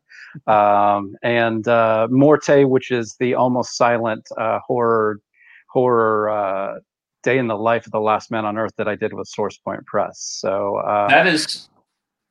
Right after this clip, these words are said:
Speaker 2: Morte is one of my favorite books of the last, I would say, two or three years. It was an awesome, awesome book.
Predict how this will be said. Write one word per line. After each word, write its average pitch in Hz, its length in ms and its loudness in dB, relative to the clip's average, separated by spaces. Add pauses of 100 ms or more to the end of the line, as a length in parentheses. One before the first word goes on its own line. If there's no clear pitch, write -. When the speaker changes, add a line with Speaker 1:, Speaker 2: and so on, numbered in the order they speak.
(340)
Speaker 2:
Morte 185 420 4
is 156 140 4
one 165 140 2
of 170 80 0
my 156 140 4
favorite 147 440 0
books 135 260 -4
of 127 120 -8
the 127 80 -4
last, 127 360 2
I 131 160 0
would 123 140 -4
say, 131 160 -2
two 127 260 -4
or 120 60 -2
three 120 320 -4
years. 107 420 -10
It 117 120 -8
was 117 140 -6
an 98 220 -6
awesome, 117 440 0
awesome 113 360 -6
book. 104 220 -8